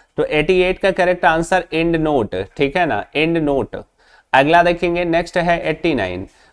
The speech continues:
"What is the shortcut key right alignment LibreOffice writer?" राइट अलाइनमेंट पेज के राइट साइड में जाना है, तो उसके लिए शॉर्टकट की क्या होगा?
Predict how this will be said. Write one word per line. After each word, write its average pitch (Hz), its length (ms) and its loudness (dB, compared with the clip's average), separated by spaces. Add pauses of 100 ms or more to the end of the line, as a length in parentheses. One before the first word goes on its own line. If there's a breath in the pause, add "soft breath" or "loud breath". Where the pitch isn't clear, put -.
(100 soft breath)
"What 139 340 6 (300)
is 175 160 6 (400)
the 143 180 0
shortcut 165 580 2 (120)
key 117 380 -2
right 147 400 2
alignment 160 720 0
LibreOffice 165 720 2
writer?" 147 520 0
राइट 147 260 2
अलाइनमेंट 165 500 0
पेज 160 200 -2
के 170 120 -2
राइट 147 300 0
साइड 160 260 2
में 165 140 -2
जाना 151 300 0
है, 175 140 0
तो 165 120 -2
उसके 160 220 -2
लिए 156 180 0
शॉर्टकट 151 440 0
की 160 160 -2
क्या 160 160 2
होगा? 160 440 2